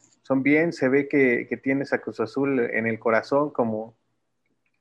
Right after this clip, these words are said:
como muchos aficionados de, de aquí y que viviste todo ese proceso, ¿no?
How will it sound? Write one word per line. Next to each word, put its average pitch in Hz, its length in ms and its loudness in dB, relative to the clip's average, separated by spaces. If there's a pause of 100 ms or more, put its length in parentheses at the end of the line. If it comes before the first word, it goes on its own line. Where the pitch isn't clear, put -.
(140)
como 117 220 -4
muchos 135 400 -2
aficionados 131 600 -2
de, 117 280 -2
de 127 160 -4
aquí 156 240 -4 (1600)
y 139 100 -4
que 139 120 2
viviste 147 340 2
todo 156 180 0
ese 151 140 -2
proceso, 131 560 -4
¿no? 127 260 -8